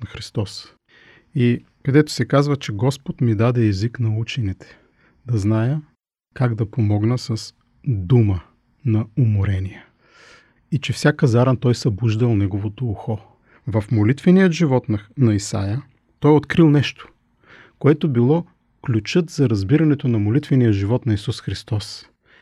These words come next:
и което представлява тайната на воденето на християнски живот.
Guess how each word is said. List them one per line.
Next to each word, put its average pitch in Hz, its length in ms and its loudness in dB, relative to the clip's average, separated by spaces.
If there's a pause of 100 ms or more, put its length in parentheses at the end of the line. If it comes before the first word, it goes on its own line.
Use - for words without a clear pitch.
(140)
и 113 80 4
което 175 360 0
представлява 135 640 0
тайната 143 500 2
на 123 120 2
воденето 123 480 2
на 120 100 2
християнски - 720 -4
живот. 92 520 -4